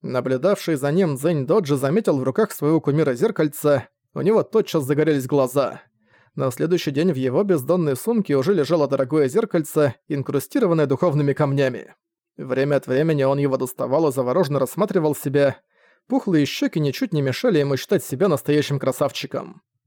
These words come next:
Его примеру последовали остальные, и вскоре зеркальце стало одним из основных аксессуаров студентов.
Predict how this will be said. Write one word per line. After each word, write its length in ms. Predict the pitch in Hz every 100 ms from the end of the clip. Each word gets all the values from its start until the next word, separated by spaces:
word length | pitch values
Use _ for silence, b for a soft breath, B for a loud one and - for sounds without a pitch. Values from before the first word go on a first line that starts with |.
| _
Его 320 | 143 127 127
примеру 340 | 165 165 147 165
последовали 540 | 143 - 151 139 131
остальные, 680 | 123 - 120 123 185 160 139 b b b b
и 80 |
вскоре 320 | 127 - 294 143
зеркальце 460 | 254 - 147 139
стало 320 | 123 269 170
одним 300 | 135 139 208
из 80 | 139
основных 440 | 131 - 139 226 147
аксессуаров 520 | - 120 151 151 131
студентов. 800 | - 135 139 123 - - -